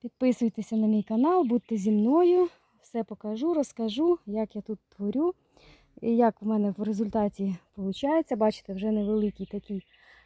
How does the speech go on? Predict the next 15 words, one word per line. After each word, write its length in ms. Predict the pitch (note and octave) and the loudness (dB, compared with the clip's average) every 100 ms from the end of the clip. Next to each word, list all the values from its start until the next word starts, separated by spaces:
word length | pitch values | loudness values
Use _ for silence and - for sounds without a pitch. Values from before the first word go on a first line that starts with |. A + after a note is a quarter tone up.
| _ - | _ -4
процес 600 | A#3+ B3 A3 F#3+ - - | -4 -2 0 0 -2 -12
є. 340 | F3 C4 F#4 F#4 - - - | -4 2 2 2 -6 -20 -16
Вже 220 | A3 G#3+ | -8 -2
он 180 | A3 G3 | 0 0
там 260 | F#3 F#3 F3 _ _ _ _ - | -2 -6 -6 _ _ _ _ -14
вибралося, 760 | E3 C#4+ D4+ D#4+ D#4 D4+ - | -4 0 4 4 4 0 -4
вже 160 | A3+ G3 | -8 -8
цибулю 540 | - F3+ F3 C#4+ E4 | -12 -12 -6 -2 -2
брала, 600 | C#4+ D4 D4+ D4+ D4 C#4+ C4+ - | 0 0 2 4 4 2 -2 -8
роздавала 680 | G3 F#3 G3+ G3 G3 F#3+ F#3+ | -12 -6 -4 -2 -2 -2 -4
і, 380 | - F#3+ F#3+ - _ _ _ _ - | -4 -6 -6 -10 _ _ _ _ -12
е, 140 | F#3 F3+ | -10 -8
сусідам, 720 | - E3+ - C#4 D4 D4 C4+ | -10 -14 -4 0 2 2 2
і 60 | |
знайомим. 800 | F3+ F#3+ F#3 F#3 C4+ D4+ D4 C#4 | 0 -2 0 2 6 6 6 4